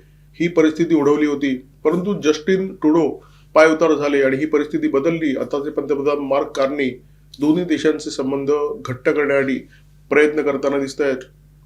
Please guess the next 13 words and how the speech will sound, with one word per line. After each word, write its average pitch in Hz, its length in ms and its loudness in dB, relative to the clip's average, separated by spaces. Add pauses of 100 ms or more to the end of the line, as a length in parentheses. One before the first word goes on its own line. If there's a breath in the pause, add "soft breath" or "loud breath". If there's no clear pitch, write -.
कॅनडामध्ये 196 800 4 (360)
लिबरल 165 460 4
पार्टी 156 320 2
ऑफ 160 140 2
कॅनडाची 147 460 -2
सत्ता 143 340 -2
आहे. 139 200 4 (480 soft breath)
ट्रुडो 156 200 6
सुद्धा 180 240 2
याच 170 200 4
पक्षाचे 160 400 -2
नेते 143 240 0
होते. 143 280 0